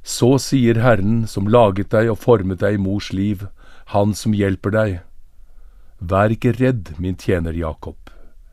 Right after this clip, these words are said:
Jeshurun som jeg har utvalgt. Jeg øser vann over det tørste og bekker over det tørre. Jeg øser min ånd over din ett, og min velsignelse over dine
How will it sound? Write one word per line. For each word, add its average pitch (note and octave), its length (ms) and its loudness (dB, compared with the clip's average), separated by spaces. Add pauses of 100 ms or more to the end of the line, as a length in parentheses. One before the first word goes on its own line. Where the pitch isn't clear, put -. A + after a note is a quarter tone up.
(680)
Jeshurun A2 880 0 (180)
som G2+ 200 -4
jeg F#2 280 -2
har E2+ 160 -8
utvalgt. - 640 -10 (1300)
Jeg G2+ 180 0
øser C3 400 2
vann A#2 320 4
over A#2 180 -2
det B2 140 -2
tørste - 560 -4 (240)
og G2+ 160 -4
bekker A#2 460 -4 (100)
over G#2+ 160 -2
det G2+ 160 -4
tørre. F2 300 -6 (1120)
Jeg G2+ 180 0
øser C3+ 380 2
min A#2+ 400 2
ånd A#2 320 2
over A#2 180 0
din A#2+ 380 0
ett, - 400 -8 (640)
og G2 140 -2
min A#2 340 0
velsignelse A#2 800 -2
over F#2+ 220 -2
dine A2 360 -2